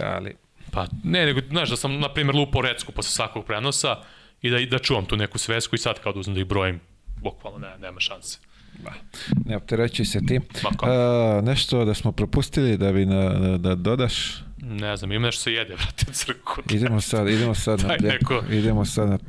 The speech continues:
Speaker 1: Pa,
Speaker 2: A?
Speaker 1: potrajala je, potrajala je malo
Speaker 2: Koliko
Speaker 1: smo pa
Speaker 2: trajamo, brate?
Speaker 1: Pa
Speaker 2: A?
Speaker 1: dva sata, nema ni dva
Speaker 2: Samo?
Speaker 1: sata.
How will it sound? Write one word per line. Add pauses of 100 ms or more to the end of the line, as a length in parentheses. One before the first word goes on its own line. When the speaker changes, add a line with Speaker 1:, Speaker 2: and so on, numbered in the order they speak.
Speaker 1:
Pa,
Speaker 2:
A? (200)
Speaker 1:
potrajala
je,
potrajala
je
malo
Speaker 2:
Koliko
Speaker 1:
smo
pa
Speaker 2:
trajamo,
brate? (340)
Speaker 1:
Pa
Speaker 2:
A?
Speaker 1:
dva
sata,
nema
ni
dva
Speaker 2:
Samo?
Speaker 1:
sata.